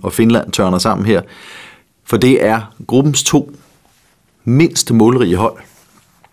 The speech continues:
Kroatiens otte kampe har et snit på en komma otteogfirs mål, mens Finland snitter lige præcis to. De har, øh, Finland altså været igennem et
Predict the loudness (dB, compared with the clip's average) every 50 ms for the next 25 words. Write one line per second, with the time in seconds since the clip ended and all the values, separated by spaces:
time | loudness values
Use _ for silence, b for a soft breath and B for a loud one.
0 | _ _ _ -20 -16 -10 -2 0 2 2 2 2 2 0 0 -2 -2 0 2 2
1 | 4 4 2 0 -2 -2 -4 -4 -4 -6 -8 -12 -14 -20 -8 -4 -4 -4 -2 -4
2 | -6 -6 -2 0 0 0 -2 -2 -2 -2 -2 -2 -2 -4 -4 -2 -2 -4 -6 -4
3 | -4 -2 -2 -2 -4 -8 -6 0 0 0 2 0 -2 -6 -4 -4 -4 -4 -4 -8
4 | -6 -2 -2 -2 -2 -2 -12 -20 _ B B B B B B B B B B B
5 | -2 -2 -2 -2 -2 0 0 0 0 0 -2 -4 -8 -12 -10 -4 -2 -2 0 0
6 | -2 -4 -2 -2 -4 -4 -4 -6 -8 -4 -4 -4 -4 -6 -8 -8 -2 -2 -2 -2
7 | -4 -18 _ _ _ _ _ _ _ _ B B B B B B B B B B
8 | -4 0 0 2 2 2 0 0 0 0 -2 -2 -4 -4 -4 -6 -4 0 0 2
9 | 2 0 -2 -4 -4 -4 -2 0 -2 -2 0 0 0 0 0 -2 -4 0 0 0
10 | 0 0 -2 0 0 0 0 -2 -8 -20